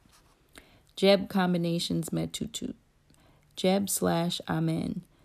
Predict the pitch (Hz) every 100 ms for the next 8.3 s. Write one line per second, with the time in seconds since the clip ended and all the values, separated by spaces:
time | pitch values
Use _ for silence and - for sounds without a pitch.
0 | _ - 175 202 220 226 214 202 196 180
1 | 185 - 185 - 165 190 170 175 170 160
2 | - - - - - - - - - 190
3 | 190 190 - _ 196 202 214 180 175 175
4 | 180 175 170 160 175 170 - - 175 175
5 | 175 175 175 170 - 160 160 - 160 160
6 | 165 - 160 160 - 151 151 - 185 -
7 | _ - _ _ _ - 185 190 185 -
8 | 175 170